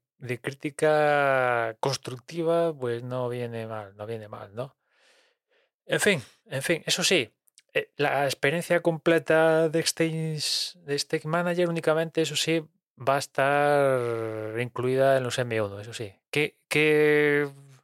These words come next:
qué quiero decir con la experiencia completa? Pues que State Manager también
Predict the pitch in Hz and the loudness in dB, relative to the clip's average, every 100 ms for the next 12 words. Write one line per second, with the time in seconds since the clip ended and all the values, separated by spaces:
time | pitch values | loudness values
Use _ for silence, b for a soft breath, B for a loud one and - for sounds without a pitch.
0 | _ _ 156 143 147 143 147 139 139 135 | _ _ -2 2 2 2 0 0 -4 -4
1 | 139 135 - 139 139 - 139 139 135 135 | -6 -6 -4 -4 -4 -2 0 2 2 2
2 | 135 135 143 139 165 156 107 104 - 113 | 0 0 -2 -2 0 0 -2 -8 -8 -8
3 | - 120 - 127 127 123 131 131 127 123 | -6 -10 -8 -8 -6 -6 -4 -6 -6 -8
4 | 117 120 120 120 | -6 -8 -8 -10